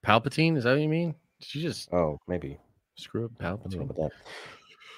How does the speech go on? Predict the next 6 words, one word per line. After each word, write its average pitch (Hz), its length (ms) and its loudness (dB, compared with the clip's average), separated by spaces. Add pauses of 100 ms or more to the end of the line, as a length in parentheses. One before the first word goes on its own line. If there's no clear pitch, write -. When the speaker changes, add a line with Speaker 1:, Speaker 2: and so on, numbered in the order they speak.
(580)
Speaker 1:
Okay, 277 320 12
Ted, 226 540 10
hope 277 280 8
all 269 220 12
is 254 240 10
well. 254 380 10